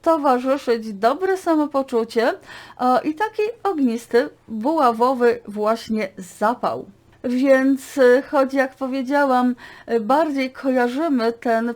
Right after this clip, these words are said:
pierwszy miesiąc wakacji z odpoczynkiem i takim zdystansowaniem się od obowiązków,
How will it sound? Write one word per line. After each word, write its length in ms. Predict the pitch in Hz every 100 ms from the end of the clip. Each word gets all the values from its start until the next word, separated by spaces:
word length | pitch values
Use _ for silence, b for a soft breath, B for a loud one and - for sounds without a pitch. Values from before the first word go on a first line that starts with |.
| -
pierwszy 600 | 269 302 294 - 247 233
miesiąc 500 | 254 254 277 254 247
wakacji 560 | 233 240 254 269 269
z 60 | 240 -
odpoczynkiem 1000 | 277 - 240 240 277 269 262 214 214 240 B B B
i 340 | - 240 240 240
takim 440 | - 233 247 233
zdystansowaniem 1300 | 214 214 208 359 403 285 254 254 254 240 285 262 240
się 200 | - 254
od 220 | 240 -
obowiązków, 880 | 247 233 233 220 214 - 220 285